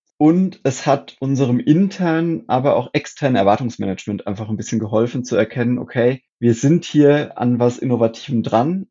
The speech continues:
und vielleicht ist unser Produkt, braucht unser Produkt einfach noch ein bisschen, bis es den Markt erobern kann. Und das hat uns die notwendige Ruhe und Werkzeuge am Ende des Tages auch gegeben,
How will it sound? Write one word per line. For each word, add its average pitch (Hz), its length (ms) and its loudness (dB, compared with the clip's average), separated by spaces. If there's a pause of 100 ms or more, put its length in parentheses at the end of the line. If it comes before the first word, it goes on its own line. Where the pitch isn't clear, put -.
(160)
und 123 340 -2
vielleicht 117 800 0 (280)
ist 127 200 -8
unser 131 260 -2
Produkt, 123 380 -8 (120)
braucht 139 300 0
unser 135 220 -2
Produkt - 300 -10
einfach 120 220 -2
noch 117 120 -2
ein 117 80 -4
bisschen, 123 320 -4
bis 120 120 -2
es 113 140 -6
den 104 140 -2
Markt 98 240 -4
erobern - 340 -8
kann. - 260 -18 (180)
Und 110 160 -4
das 113 120 0
hat 120 120 0
uns 123 340 -4
die 110 460 2
notwendige 120 1120 0
Ruhe 160 840 2
und 120 640 -6
Werkzeuge 113 840 -2
am 107 120 -4
Ende 107 180 -2
des 104 160 -10
Tages 104 300 -6
auch - 200 -8
gegeben, 101 520 -6